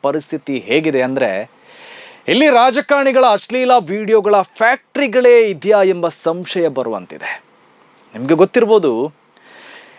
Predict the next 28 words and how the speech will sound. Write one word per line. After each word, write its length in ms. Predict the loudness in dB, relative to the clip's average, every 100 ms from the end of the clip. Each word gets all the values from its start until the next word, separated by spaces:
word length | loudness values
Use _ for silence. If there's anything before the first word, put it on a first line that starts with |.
| -20 _
ಇಲ್ಲಿ 140 | 0 2
ಒಂದು 200 | 2 2
ರಾಷ್ಟ್ರೀಯ 440 | 2 0 -2 -2
ಪಕ್ಷದ 360 | 0 -4 0 2
ಒಬ್ರು 300 | 2 2 0
ಬಂಡಾಯ 560 | 0 -2 2 2 2
ಶಾಸಕರೊಬ್ರು 760 | -2 -4 -4 -4 -4 2 4 6
ರಾಜಕಾರಣಿಗಳ 920 | 6 2 0 -6 -4 -4 0 4 4
ಸೆಕ್ಸ್ 680 | 2 -4 -6 -6 -8 -8 -4
ಸಿ 160 | -4 0
ಡಿ 140 | 0
ಫ್ಯಾಕ್ಟರಿಗಳ 600 | 0 -2 -2 -4 2 2
ಬಗ್ಗೆ 360 | 0 -4 -2 -2
ಹಲವು 360 | -2 0 0
ಸಲ 260 | 0 0 0
ಬಹಿರಂಗವಾಗಿ 960 | 0 -4 -2 -2 0 0 2 0 -2
ಮಾತನಾಡಿದ್ರು. 680 | -4 -6 -8 -14 -14 -20 -20 _ _ _ -20 -20 -20 _
ಕೆಲವರು 360 | 0 2 0
ತಮ್ಮ 300 | -2 -4 -2
ರಾಜಕಾರಣಕ್ಕಾಗಿ 1000 | 0 -2 -2 -6 -4 -4 -2 -2 0 -4
ಸೆಕ್ಸ್ 500 | -6 -4 -4 -4 -10
ಸಿ 140 | -6 -4
ಡಿ 120 | -4
ಫ್ಯಾಕ್ಟರಿಗಳನ್ನೇ 840 | -2 -4 -4 -4 2 2 2 0
ನಡೆಸ್ತಾ 460 | 0 -2 -2 2 2
ಇದ್ದಾರೆ 380 | 2 2 4 2
ಅನ್ನೋದು 320 | 0 2 4
ಅವರ 180 | 4